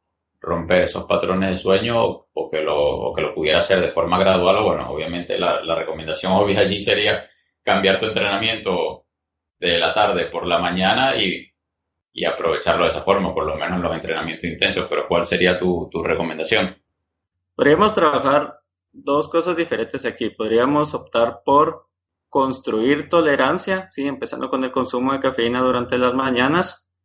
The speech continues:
Speaker 2: ¿sí? Para que el efecto ya con una tole-, una buena tolerancia, el efecto nocturno pues no sea tan notorio.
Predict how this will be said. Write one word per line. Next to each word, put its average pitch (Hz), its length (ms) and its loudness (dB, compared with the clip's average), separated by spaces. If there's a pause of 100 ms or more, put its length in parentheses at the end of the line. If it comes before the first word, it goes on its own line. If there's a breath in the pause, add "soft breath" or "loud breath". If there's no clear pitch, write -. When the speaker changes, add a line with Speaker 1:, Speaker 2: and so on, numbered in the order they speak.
(240)
Speaker 2:
¿sí? 143 280 0
Para 147 260 2
que 143 80 -2
el 123 100 2
efecto 117 760 2
ya 117 400 0
con 113 160 -4
una 123 200 -2
tole-, 117 380 2
una 123 140 0
buena 131 260 2
tolerancia, 120 500 2
el 135 60 -2
efecto 123 380 -2
nocturno 123 500 0
pues 117 100 -4
no 110 100 -4
sea - 260 -4
tan 101 160 -2
notorio. 113 580 2